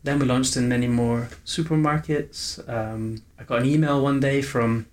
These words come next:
an entrepreneur in Korea and, uh, South Korea, and they said, "Look,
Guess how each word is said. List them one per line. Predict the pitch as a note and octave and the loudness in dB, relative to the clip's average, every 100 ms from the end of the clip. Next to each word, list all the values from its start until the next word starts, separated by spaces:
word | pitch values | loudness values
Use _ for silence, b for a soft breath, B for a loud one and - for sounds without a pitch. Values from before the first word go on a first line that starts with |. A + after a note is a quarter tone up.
| - | -6
an | - | -2
entrepreneur | B2 B2+ - B2 B2 B2 | 0 0 -2 0 0 2
in | A#2+ A#2+ - | 0 -4 -10
Korea | - D3 F#3+ G#3 G3 - - | -4 0 2 2 0 -4 -14
and, | C#3 A#2+ A#2 A2 | -10 -6 -6 -4
uh, | A#2 A2+ A#2 | -6 -6 -6
South | - D#3 D#3+ | -2 -2 0
Korea, | D#3+ D#3 D3+ D#3+ - | 2 2 2 0 -4
and | B2 | -10
they | C3 | -6
said, | - B2+ A#2 D3+ | -2 -2 -4 -4
"Look, | C#3 | -8